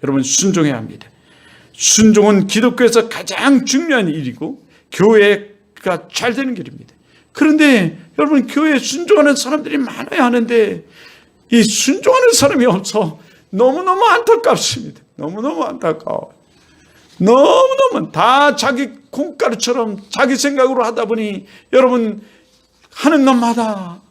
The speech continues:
여러분, 힘을 얻을 수-, 얻을 수도 없고 이루어질 수 없는 겁니다. 여러분, 우리 순종해야 돼. 순종해야 돼. 교회가 잘 되면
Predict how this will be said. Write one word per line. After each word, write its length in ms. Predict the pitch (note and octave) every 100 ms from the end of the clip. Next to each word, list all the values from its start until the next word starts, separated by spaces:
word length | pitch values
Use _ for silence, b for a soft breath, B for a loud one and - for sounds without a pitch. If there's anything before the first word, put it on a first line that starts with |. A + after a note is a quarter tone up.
| _ _
여러분, 280 | A3 A3+ A3
힘을 440 | F#3+ - - F4+ D4+
얻을 140 | B3
수-, 260 | - - -
얻을 220 | G#3+ A3+
수도 240 | - A3+
없고 480 | G3 - G3+ F3 - b b
이루어질 400 | G#3+ A#3 - G#3+
수 160 | F3+ G3
없는 220 | E3 F#3
겁니다. 340 | - - - _ _ b b b
여러분, 260 | D#3 E3+ E3
우리 120 | E3
순종해야 720 | D#3+ - - F#3+ F3+ C#3 B2+
돼. 160 | - _ b b b
순종해야 580 | - - A3 G3 C3 -
돼. 140 | - B B -
교회가 340 | F#3+ B3 C4 C4
잘 200 | A#3 A#3+
되면 420 | B3 A#3+ A3 D#3